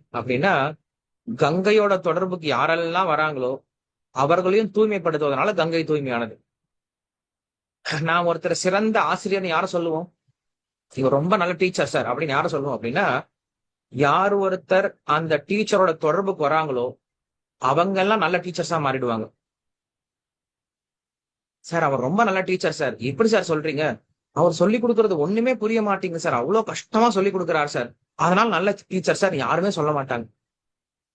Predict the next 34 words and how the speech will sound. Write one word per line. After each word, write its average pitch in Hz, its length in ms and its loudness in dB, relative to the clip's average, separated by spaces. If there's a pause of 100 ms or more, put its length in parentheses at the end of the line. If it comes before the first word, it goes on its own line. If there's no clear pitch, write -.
அவர் 156 260 0
சொல்லி 214 260 2
கொடுக்கக்கூடிய 214 380 0
விஷயம் 180 280 2
எப்படி 185 160 -2
தெரியுமா 180 280 0
இருக்கணும்? 147 560 -2 (600)
ஒருத்தர், 147 360 2
ஒரு 139 140 0
டீச்சர் 208 260 0
சொல்லி 185 200 0
கொடுக்கக்கூடிய 175 280 0
விஷயம் 151 260 0
எப்படி 160 180 -2
இருக்கும் 131 200 -2
அப்படின்னா, 170 520 0 (360)
"இது 214 180 2
என்ன 269 160 2
இவ்வளவு 220 480 2
சுலபமா 240 380 2
இருக்கு? 208 440 -2 (480)
இவ்வளவு, 262 360 4
இவ்வளவு 262 220 2
சுலபமா 262 340 2
இருக்குமா 240 320 -2
என்ன 143 500 -4
விஷ்ணு 190 240 2
சஹஸ்ரநாமம்? 180 680 0 (280)
இதை 208 200 4
நானே 208 300 2
சொல்லி 233 240 2
கொடுப்பேன் 214 260 0
போல 185 200 2
இருக்கே, 165 500 -2